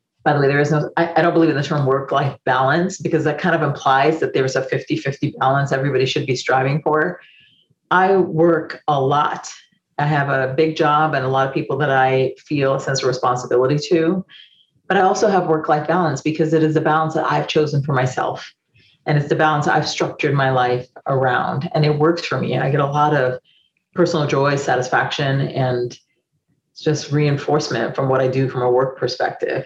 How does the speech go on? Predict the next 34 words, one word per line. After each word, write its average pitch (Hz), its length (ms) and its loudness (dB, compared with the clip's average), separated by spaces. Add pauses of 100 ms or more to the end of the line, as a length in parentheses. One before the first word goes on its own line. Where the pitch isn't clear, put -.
(140)
And 143 160 2
the 131 100 2
type 147 320 -2
of 131 140 0
mom 151 320 2
I 131 80 0
am 123 300 -2
is 120 180 -2
the 131 80 -4
type 127 220 -2
of 123 60 -2
mom 127 560 0
who 135 300 2
is 127 180 0
there 127 180 4
for 135 100 -4
the 123 100 0
really 123 260 4
important 120 380 -4
moments, 170 640 -2 (320)
the 131 80 -2
type 135 240 0
of 131 80 -2
mom 131 380 0
who 131 500 -2
can 135 160 -2
have 131 280 0
really 131 180 4
great 120 240 0
conversations 127 580 -2
with 123 140 -4
my 117 100 -4
kids 127 300 -2
about 123 440 0